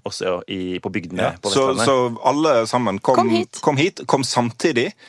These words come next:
Speaker 2: eh, og kjør dere fast en plass.
Speaker 3: Og rop høyt
Speaker 2: Og
Speaker 3: om det
Speaker 2: Ja.
Speaker 3: til, eh,
Speaker 1: Skriv
Speaker 3: alle.
Speaker 1: kronikk i D N.
Speaker 3: Ja.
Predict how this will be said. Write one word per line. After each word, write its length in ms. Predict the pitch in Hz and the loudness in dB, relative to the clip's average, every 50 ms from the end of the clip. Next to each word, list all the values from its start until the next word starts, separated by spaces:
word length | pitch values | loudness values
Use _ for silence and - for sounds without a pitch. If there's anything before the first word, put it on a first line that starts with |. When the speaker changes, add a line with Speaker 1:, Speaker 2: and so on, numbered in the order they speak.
| - _ - - | -20 _ -6 0
Speaker 2:
eh, 200 | 135 131 127 127 | 0 2 2 2
og 440 | - 127 127 127 127 127 127 123 120 - | 2 2 2 2 4 2 0 -2 -4 -6
kjør 320 | - - 160 151 135 120 - | -2 0 2 2 2 0 0
dere 300 | - 120 110 107 107 104 | 0 2 2 2 0 0
fast 280 | - - 117 - - | 0 0 -2 0 0
en 80 | 104 90 | -4 -2
plass. 320 | - 113 151 - - - | 0 0 0 0 2 0
Speaker 3:
Og 100 | 254 254 | 0 2
rop 220 | 240 247 285 294 - | 2 0 -2 -2 -2
høyt 300 | - - 247 233 - 233 | 0 2 2 4 4 2
Speaker 2:
Og 80 | 220 - | 2 2
Speaker 3:
om 140 | 214 190 185 | 0 0 2
det 280 | 185 214 269 311 294 _ _ _ _ _ _ - | 2 2 0 0 -4 _ _ _ _ _ _ -2
Speaker 2:
Ja. 100 | 117 202 - - - 208 | -2 -2 -2 -4 -10 -2
Speaker 3:
til, 220 | - 226 220 220 | -2 0 0 0
eh, 360 | 185 139 156 180 190 185 180 - | -2 -2 0 0 2 2 0 0
Speaker 1:
Skriv 360 | - - 143 151 165 180 185 | 0 2 2 4 4 4 4
Speaker 3:
alle. 140 | 208 233 208 | 2 0 -2
Speaker 1:
kronikk 480 | - - 147 139 127 123 117 - - - | 0 0 0 2 0 -2 -4 -6 -6 -4
i 60 | 131 | -2
D 100 | 113 120 107 | 0 2 2
N. 220 | 101 101 104 98 - - - | 2 0 -2 -6 -8 -8 -2
Speaker 3:
Ja. 140 | - 190 156 | 0 0 0